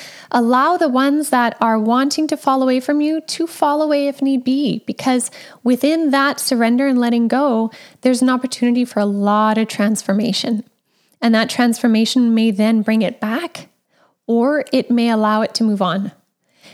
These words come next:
In either way, the place that you're moving is forward. So notice how relationships are changing for you and follow your authentic truth of what feels right and what feels grounded. Okay, now the next thing we're gonna be seeing is, um,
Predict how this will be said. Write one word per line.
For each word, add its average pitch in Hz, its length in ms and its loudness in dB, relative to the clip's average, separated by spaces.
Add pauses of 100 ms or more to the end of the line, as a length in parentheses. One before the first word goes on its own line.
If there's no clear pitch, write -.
In 220 140 2
either 226 280 2
way, 233 300 2
the 208 100 0
place 226 300 -2
that - 140 -6
you're 214 160 0
moving 220 360 2
is - 220 -4
forward. - 720 -4 (120)
So - 180 0
notice 226 560 2 (160)
how - 260 -2
relationships 220 640 0
are - 60 -2
changing 254 420 0
for 294 80 -8
you 320 220 -2
and 320 120 -2
follow 254 340 0
your 302 220 -2
authentic 302 440 -6
truth 370 460 -6 (220)
of 226 120 -8
what - 200 -2
feels 277 220 -2
right 262 240 -2
and 240 100 0
what 190 140 -2
feels 240 220 -4
grounded. 226 420 -2 (1900)
Okay, 294 500 0
now 269 180 4
the 277 100 4
next 330 300 0
thing 381 220 0
we're 302 120 2
gonna 277 120 2
be 247 160 0
seeing 233 680 0
is, 240 420 2
um, 233 440 2